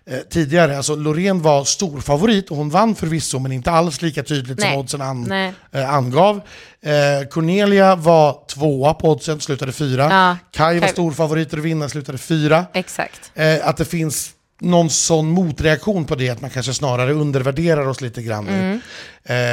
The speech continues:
Speaker 1: Eh, det hoppas jag på. Jag hoppas att man lyckas, ja, men jag hoppas att man lyckas gaska upp sig helt enkelt. För
Speaker 2: Ja.
Speaker 1: det finns ingen anledning att ha så dåligt självförtroende riktigt.
Speaker 2: Nej, och som sagt, jag är helt övertygad,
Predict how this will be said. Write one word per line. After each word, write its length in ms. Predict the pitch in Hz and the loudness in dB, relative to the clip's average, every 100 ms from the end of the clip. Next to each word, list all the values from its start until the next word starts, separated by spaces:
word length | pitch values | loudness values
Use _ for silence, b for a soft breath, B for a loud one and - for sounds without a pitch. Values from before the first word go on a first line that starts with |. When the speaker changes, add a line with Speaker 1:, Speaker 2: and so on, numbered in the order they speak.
| 120 120 | -2 -4
Speaker 1:
Eh, 60 | 120 | -4
det 200 | 139 196 | 0 2
hoppas 300 | 180 185 156 | 4 0 0
jag 140 | 156 | -2
på. 120 | 151 151 | 0 2
Jag 60 | |
hoppas 240 | 160 156 135 | 4 2 -2
att 80 | |
man 160 | 139 143 | -4 -2
lyckas, 640 | 147 - 131 123 - - - | -4 -4 -4 -2 -4 -4 -2
ja, 80 | |
men 100 | 175 | 0
jag 80 | 202 | 2
hoppas 200 | 190 185 | 0 -2
att 80 | 147 | -2
man 80 | 160 | -4
lyckas 240 | 147 131 | -6 -10
gaska 420 | 143 151 - - - | -8 -4 -4 -4 -2
upp 260 | 254 - | -2 -2
sig 200 | - 113 | -6 -8
helt 220 | 104 95 | -10 -10
enkelt. 280 | 107 104 - | -12 -14 -18
För 360 | - - _ 160 | -20 -20 _ 0
Speaker 2:
Ja. 0 | |
Speaker 1:
det 80 | 247 | 0
finns 160 | 170 | 2
ingen 160 | 196 165 | 0 0
anledning 420 | 190 135 165 185 | 0 -2 -2 -2
att 60 | 135 | -4
ha 60 | |
så 100 | 120 | -4
dåligt 280 | 117 107 - | -8 -10 -12
självförtroende 500 | 113 - 120 113 110 | -16 -16 -14 -10 -10
riktigt. 340 | 113 - - - | -10 -14 -20 -14
Speaker 2:
Nej, 360 | - 277 311 320 | 0 2 4 2
och 180 | 269 - | 0 -2
som 180 | 285 269 | -4 -2
sagt, 240 | 185 - - | -4 -4 -10
jag 420 | 196 311 320 - | 2 2 2 0
är 120 | 190 | -4
helt 420 | - 285 262 254 - | -6 -8 -8 -8 -2
övertygad, 800 | 202 147 151 196 175 - - - | -2 -2 -4 -6 -6 -6 -8 -8